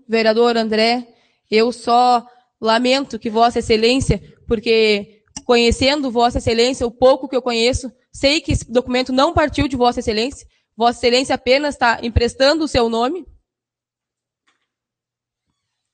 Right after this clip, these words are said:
tá emprestando o seu nome e ainda tem que arcar com o ônus de tá ouvindo essas coisas que não deveria, porque não é pra Vossa Excelência. Vossa Excelência não deveria se prestar,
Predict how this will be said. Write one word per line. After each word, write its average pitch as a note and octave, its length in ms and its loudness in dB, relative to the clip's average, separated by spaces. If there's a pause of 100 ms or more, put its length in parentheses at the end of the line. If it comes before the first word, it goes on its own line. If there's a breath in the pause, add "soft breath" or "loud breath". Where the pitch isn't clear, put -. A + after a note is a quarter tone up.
(360)
tá G#3+ 120 2
emprestando A#3+ 520 0
o D4 40 -2
seu C4 200 0
nome B3+ 460 0
e C#4 140 0
ainda C#4+ 280 0
tem D4 220 -8
que D#4 80 -8
arcar C4+ 420 -2
com D4 120 -8
o C#4+ 100 -2
ônus D#4 320 0
de - 80 -16
tá D4 100 -2
ouvindo C#4+ 380 -4
essas C#4 260 -8
coisas C#4 400 -2 (240 soft breath)
que C#4+ 100 -2
não C#4+ 200 2
deveria, D4 580 -2 (640)
porque - 240 0
não C4 160 2
é C#4+ 120 2
pra C#4+ 160 0
Vossa B3 240 0
Excelência. A#3 580 -4 (1500)
Vossa A3+ 280 0
Excelência C4 320 0
não C#4+ 100 -4
deveria C#4+ 420 0
se - 140 -6
prestar, C#4 580 -2